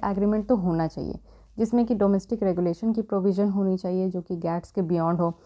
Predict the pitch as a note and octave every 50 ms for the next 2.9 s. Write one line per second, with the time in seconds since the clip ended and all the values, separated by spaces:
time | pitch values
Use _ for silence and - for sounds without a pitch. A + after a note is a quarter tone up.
0 | - - _ _ - - A3+ A#3+ B3 B3 C4+ C#4 C4 A#3+ A#3+ A#3 C4 A#3 G3+ A3
1 | G#3 A3 A#3 A3+ A#3+ A#3+ A#3+ B3+ - - B3+ B3 - _ _ - C4 C#4 D4 D4
2 | B3+ G#3+ G#3+ A3+ G3+ A3+ A3 - F#3+ F3 E3+ - F3 E3 E3 - -